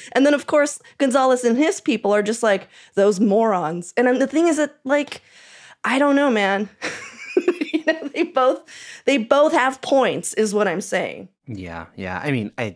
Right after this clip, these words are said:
Speaker 2: I just think, especially with the year that we're going into, you know, there's a lot of heat in local politics, but holy moly, what we are facing on a national level. I think
Speaker 1: Mm-hmm.
Speaker 2: that, like, it's just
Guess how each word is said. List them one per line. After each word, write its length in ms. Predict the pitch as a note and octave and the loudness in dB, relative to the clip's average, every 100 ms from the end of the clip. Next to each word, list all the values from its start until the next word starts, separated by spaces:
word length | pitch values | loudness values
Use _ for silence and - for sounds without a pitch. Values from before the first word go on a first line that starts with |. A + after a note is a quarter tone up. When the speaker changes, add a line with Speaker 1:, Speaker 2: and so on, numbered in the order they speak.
| - | -6
Speaker 2:
I 140 | A2+ | -6
just 240 | G#2 F#2+ - | -6 -8 -10
think, 240 | F#2 F2+ - | -10 -10 -8
especially 440 | C3 C#3 A#2+ C#3 | -4 -4 -2 -2
with 280 | B2+ D3+ - | 0 -2 -2
the 80 | D#3+ | 0
year 240 | C#3+ D3 | 2 2
that 120 | C3 | 0
we're 120 | B2+ | 0
going 300 | A#2+ B2+ B2+ | 0 0 2
into, 760 | B2 A#2+ A#2 - A#2+ A2+ A2 A#2 | 2 0 -2 -2 -2 -2 -2 -6
you 80 | - | -6
know, 240 | G#2 F#2+ G2 _ _ _ | -6 -6 -10 _ _ _
there's 260 | A2+ C3+ C3 | -8 -6 -2
a 60 | |
lot 260 | A#2 A#2+ B2+ | -2 0 -2
of 80 | B2 | -4
heat 240 | - A#2+ | -4 -2
in 180 | A2 A2 A#2+ | 0 -2 -2
local 260 | A#2 A2 | -4 -4
politics, 640 | G2+ A2 G2+ - A2 - - | -6 -4 -4 -6 -8 -10 -12
but 180 | A2+ G2 | -10 -8
holy 360 | - C3+ A#2+ | -4 -2 0
moly, 600 | A2 G#2 G2+ G2+ G2 F#2 - | -2 -2 -4 -6 -8 -12 -12
what 220 | G#2+ G#2+ | -10 -10
we 140 | A#2 | -6
are 60 | G#2+ | -8
facing 360 | - G#2 - G#2 | -6 -6 -6 -8
on 120 | G#2 | -6
a 40 | G2+ | -4
national 440 | F#2+ F#2 - G2+ | -6 -6 -6 -4
level. 420 | F2+ E2+ F2 F2+ _ _ _ - - | -4 -6 -10 -12 _ _ _ -20 -16
I 60 | - | -6
think 180 | A3 G3 | -2 -2
Speaker 1:
Mm-hmm. 140 | F#3+ | -4
Speaker 2:
that, 180 | A#2+ E2+ _ | -8 -12 _
like, 380 | F#2 D#2+ E2 - | -12 -12 -14 -20
it's 180 | G#2 - | -20 -18
just 220 | - F#2 | -18 -18